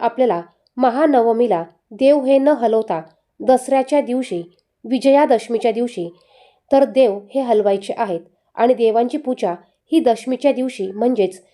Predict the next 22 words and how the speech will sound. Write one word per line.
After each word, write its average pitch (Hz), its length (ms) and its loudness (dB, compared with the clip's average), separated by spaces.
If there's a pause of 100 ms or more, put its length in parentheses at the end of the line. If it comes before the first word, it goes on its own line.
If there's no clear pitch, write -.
(240)
विजयादशमीला, 247 840 0 (220)
दसऱ्याच्या 240 520 2
दिवशी 240 280 -6
करायचे 196 400 0
आहेत. 180 180 -4 (520)
जे 311 140 2
देव 262 300 2
आपण 226 300 0
पानांवर 240 600 0
बसवलेले 233 460 -2
असतात, 208 340 -2 (340)
घटी 233 280 -2
बसवलेले 233 560 0
असतात, 226 280 -2 (160)
तर 226 60 0
ती 220 100 -6
पानं 226 320 0
आपल्याला 226 400 -2 (380)
निर्मल्यामध्ये 277 840 2
विसर्जित 220 520 -6
करायची 196 380 -2
असतात. 185 360 -6